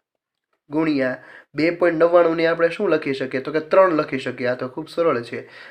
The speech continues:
ચાલો, હવે પહેલાં આપણે ગુણાકાર કરીએ. ત્રણ એકા ત્રણ અને ત્રણમાં તમે બે નાખો તો કેટલા થાય? તો કે પાંચ. ચાલો, પાંચ જવાબ છે,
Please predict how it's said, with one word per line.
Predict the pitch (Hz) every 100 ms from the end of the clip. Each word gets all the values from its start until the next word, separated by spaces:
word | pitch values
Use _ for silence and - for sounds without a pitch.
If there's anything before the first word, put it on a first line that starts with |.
| _
ચાલો, | 151 117 113
હવે | 127 139 180 180
પહેલાં | - 156 160
આપણે | 160
ગુણાકાર | 160 180 165 127
કરીએ. | - 123 117
ત્રણ | 120 135 139
એકા | 143 175 -
ત્રણ | - 147 135
અને | 110 117
ત્રણમાં | 117 135 139 131
તમે | 135 131
બે | 135 139
નાખો | 156 165 123
તો | 123
કેટલા | 160 185 151
થાય? | 127
તો | 127
કે | 110
પાંચ. | - 135 117 - - _ - _ _
ચાલો, | 127 127
પાંચ | - 127 127
જવાબ | 120 131 127 123
છે, | 127 170 127